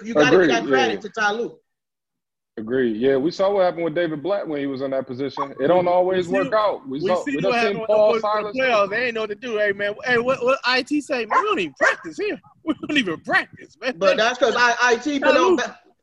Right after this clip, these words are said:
Speaker 3: Ty,
Speaker 1: I,
Speaker 3: Ty
Speaker 1: I T never been on a veteran team. Most
Speaker 3: Ty
Speaker 1: veteran
Speaker 3: Lue.
Speaker 1: teams don't practice. Doc Riv-, Doc Rivers is notor-, notorious for not practicing. Same with, same with Steve Kerr and, and Golden State.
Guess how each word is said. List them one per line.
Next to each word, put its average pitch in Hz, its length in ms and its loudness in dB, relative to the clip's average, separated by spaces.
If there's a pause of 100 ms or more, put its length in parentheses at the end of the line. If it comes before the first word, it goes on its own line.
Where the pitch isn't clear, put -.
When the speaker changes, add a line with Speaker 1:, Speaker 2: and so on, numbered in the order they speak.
Speaker 3:
Ty, 269 160 0
Speaker 1:
I, 247 160 4
Speaker 3:
Ty 294 180 4
Speaker 1:
I 247 60 4
T 320 160 2
never 269 240 4
been 262 140 4
on 247 120 2
a 202 60 0
veteran 254 400 0
team. 339 400 -6 (160)
Most 208 340 2
Speaker 3:
Ty 240 120 2
Speaker 1:
veteran 254 180 0
Speaker 3:
Lue. - 60 -8
Speaker 1:
teams 359 260 -4
don't 214 240 -4
practice. 165 460 -6 (260)
Doc 240 260 0
Riv-, 269 300 0
Doc 226 300 2
Rivers 320 360 -2
is 240 140 -4
notor-, 262 500 -2
notorious 311 440 -4
for 220 80 -10
not 208 240 -4
practicing. 143 420 -8 (220)
Same 254 360 2
with, 247 140 2
same 269 300 2
with 254 100 -2
Steve 277 320 -8
Kerr 269 260 2
and, 254 140 -8 (320)
and 226 220 -2
Golden 262 240 4
State. 330 300 -4